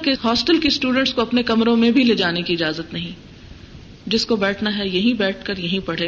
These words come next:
گا، چاہے رات دس بجے، بارہ بجے تک بھی آپ پڑھیں، آپ کو روکا نہیں جائے گا۔ چاہے آپ باہر سے آئیں، آپ باہر سے بھی آ کے پڑھ سکتے ہیں،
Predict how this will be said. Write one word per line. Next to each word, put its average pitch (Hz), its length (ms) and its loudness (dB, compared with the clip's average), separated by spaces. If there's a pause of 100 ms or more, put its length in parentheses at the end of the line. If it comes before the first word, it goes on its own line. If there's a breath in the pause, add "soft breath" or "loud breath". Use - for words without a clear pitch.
گا، 180 100 -2
چاہے 214 240 0
رات 185 300 -2
دس 214 220 -2
بجے، 196 260 0
بارہ 180 260 0
بجے 180 240 -2
تک 202 220 -6
بھی 185 120 -2
آپ 165 200 -4
پڑھیں، 185 180 -2
آپ 175 180 -6
کو 196 60 -2
روکا 202 240 2
نہیں 165 160 -4
جائے 156 280 -2
گا۔ 170 80 -6 (360 loud breath)
چاہے 208 180 0
آپ 196 100 0
باہر 196 260 0
سے 226 160 -4
آئیں، 202 220 -2
آپ 190 120 -2
باہر 185 200 -4
سے 185 140 -8
بھی 175 140 -2
آ 165 80 -2
کے 165 140 -8
پڑھ 160 160 -6
سکتے - 340 -12
ہیں، 90 80 -12